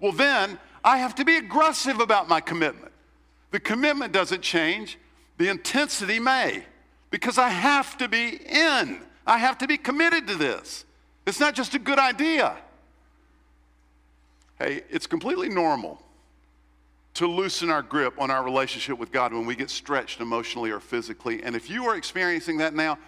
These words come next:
that's completely normal, and I've experienced it many times.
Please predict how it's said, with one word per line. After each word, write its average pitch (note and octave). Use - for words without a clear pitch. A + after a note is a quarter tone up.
that's E3+
completely E3
normal, C#3
and A#2+
I've D3+
experienced D#3
it -
many C3+
times. G#2+